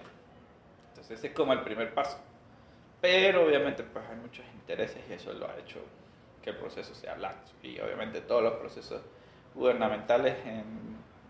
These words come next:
a excepción de Venezuela, pues son bastante lentos, tienen muchas cosas que discutir, hay muchos actores que intervenir, como el Banco, el Banco de la República de Colombia, la Superintendencia Financiera, que es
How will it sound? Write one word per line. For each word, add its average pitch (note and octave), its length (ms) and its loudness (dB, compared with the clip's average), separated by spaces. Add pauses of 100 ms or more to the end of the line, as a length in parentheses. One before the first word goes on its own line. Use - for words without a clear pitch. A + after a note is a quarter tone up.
(480)
a - 60 -8
excepción - 380 -10
de D#3+ 80 4
Venezuela, C#3+ 560 4
pues - 120 -4
son C3 400 -8
bastante B2 500 4
lentos, C3 720 2 (460)
tienen B2 240 -8
muchas A#2+ 240 -12
cosas - 320 -16
que A2+ 120 -12
discutir, C#3 920 -4 (440)
hay A#2+ 160 -2
muchos A#2 300 -8
actores A2 460 -2
que - 160 -10
intervenir, C3+ 840 -10
como G#2 300 -8
el G2 60 -10
Banco, G2+ 280 -10 (360)
el G#2 220 -8 (400)
Banco - 200 -4
de A2+ 60 -4
la G2 80 4
República B2+ 540 -6
de A2 60 -6
Colombia, D#3 760 0 (500)
la A#2 100 -2
Superintendencia G#2 720 -6
Financiera, D3+ 720 4
que - 100 -2
es - 60 -6